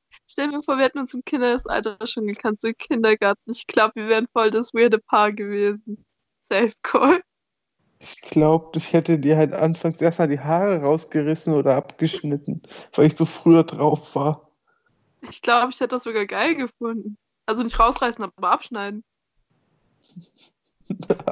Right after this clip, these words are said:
Speaker 2: Alles klar.
Speaker 1: Ja, ich mochte damals schon meine langen Haare nicht. Und jetzt mag ich sie wieder lang, weil das ist nicht mehr für mich als weiblich assoziiert ist.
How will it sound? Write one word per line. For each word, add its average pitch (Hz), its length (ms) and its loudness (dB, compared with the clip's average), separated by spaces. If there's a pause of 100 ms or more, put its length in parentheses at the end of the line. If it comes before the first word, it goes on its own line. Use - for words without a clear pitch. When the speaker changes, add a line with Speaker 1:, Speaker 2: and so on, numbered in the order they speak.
Speaker 2:
Alles 156 600 -4
klar. 175 400 -10 (1160)
Speaker 1:
Ja, 330 180 -2
ich - 180 -6 (180)
mochte 339 340 0
damals 359 400 0
schon 302 100 -4
meine 262 200 -2
langen 240 260 0
Haare 226 280 -2
nicht. 202 380 -8 (800)
Und 226 160 -6
jetzt 262 140 -8
mag 294 200 2
ich 247 140 -6
sie 208 80 -12
wieder 196 180 -4
lang, 175 300 -4 (140)
weil 180 320 -2 (580)
das 226 300 -2
ist 214 200 -2 (140)
nicht 226 260 -2
mehr 214 120 2
für 208 120 -4
mich 208 160 0
als 190 160 0 (480)
weiblich 196 460 0
assoziiert - 800 -2
ist. 180 220 -4